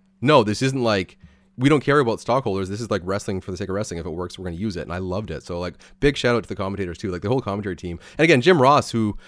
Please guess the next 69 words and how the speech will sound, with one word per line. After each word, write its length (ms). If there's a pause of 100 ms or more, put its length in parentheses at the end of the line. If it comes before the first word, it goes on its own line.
(220)
when 120
W 80
W 120
E 20
would 100
bring 140
him 60
back 180
every 100
once 180
in 60
a 20
while, 280
like, 160
he 80
was 120
not 180
that 160
good. 200
But 100
I 40
think 140
it's 60
'cause, 120
like, 140
he's 120
doing 140
a 20
show 180
once 280
every 100
six 240
months 260
or 40
a 40
year 140
at 60
that 160
time. 260
Now 220
he's, 120
like, 120
in 60
the 80
flow 200
of 80
things. 320 (300)
Like, 160
he's 180
getting 300
better. 180
He's 120
getting 180
in 60
his 100
zone. 260
And, 80
like, 240 (300)
there's 140
just 120
something 260
fun 420
about 200
hearing 160
J 180
R 200
calling 260
wrestling 300
again. 260